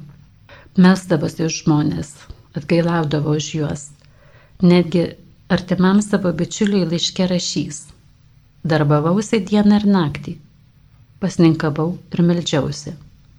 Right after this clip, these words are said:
kad tik Dievas palaimintų mano darbą. Ir po mėnesio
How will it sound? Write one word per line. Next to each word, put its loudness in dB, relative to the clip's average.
kad -8
tik -2
Dievas -2
palaimintų 0
mano 0
darbą. -6
Ir -2
po 0
mėnesio 0